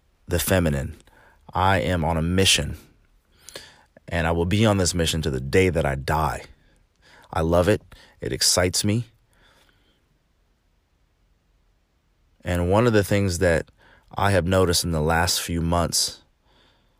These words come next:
is vulnerability.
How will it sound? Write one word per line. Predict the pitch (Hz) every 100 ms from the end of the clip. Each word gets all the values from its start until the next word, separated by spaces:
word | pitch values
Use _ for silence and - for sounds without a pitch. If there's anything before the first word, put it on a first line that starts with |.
| _ _ _ _ _ _ _ -
is | 85 80 76 73 - - _ _ _ _ _ _ _ _ _ _ _ _ _ _ _ _ _ _ _ _ _ _ _ _ _ _ _ _ _
vulnerability. | - 101 98 90 82 85 80 62